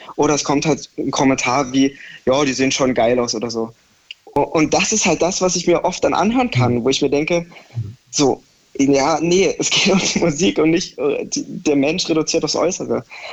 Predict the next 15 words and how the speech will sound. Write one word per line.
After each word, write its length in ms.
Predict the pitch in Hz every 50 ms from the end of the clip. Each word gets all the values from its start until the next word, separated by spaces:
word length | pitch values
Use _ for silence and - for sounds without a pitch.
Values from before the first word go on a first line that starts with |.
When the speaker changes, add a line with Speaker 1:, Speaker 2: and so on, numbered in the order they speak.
| - - -
Speaker 1:
Und 120 | 143 139
aber 300 | 127 131 139 135 135 139 - -
Speaker 2:
Mhm. 160 | 127 117 113 - _ _ _ _ _ _ _ _ _ -
Speaker 1:
oftmals 580 | 147 165 170 - - 175 165 160 160 151 -
krieg, 300 | - - 175 170 - - _ _ - - - -
hab 280 | - - 160 147 -
ich 220 | - 196 - 208 -
erlebt, 280 | 156 139 147 156 156
dass 120 | - 156 156
ich 100 | 156 -
sowas 260 | - 175 196 202 -
zurückkrieg 480 | - 123 123 127 - - - 117 - -
und 300 | - 127 123 120 117 - - - - - - - _ _ _ _ _ _ _ _ _ _ _ _ _ _
dann, 280 | - 131 131 123 123 110
dann, 380 | 143 127 131 127 123 117 98